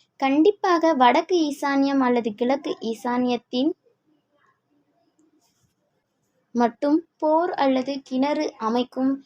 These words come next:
எல்லா விதமான கட்டிடத்திற்கும் இது பொதுவானது.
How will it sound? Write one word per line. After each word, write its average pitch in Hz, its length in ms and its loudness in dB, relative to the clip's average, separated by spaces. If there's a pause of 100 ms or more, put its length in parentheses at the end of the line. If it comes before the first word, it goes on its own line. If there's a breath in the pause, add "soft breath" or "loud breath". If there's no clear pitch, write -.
(220)
எல்லா 247 320 0 (120)
விதமான 277 360 0 (140)
கட்டிடத்திற்கும் 262 840 -4 (800 soft breath)
இது 302 200 0 (140)
பொதுவானது. 320 840 2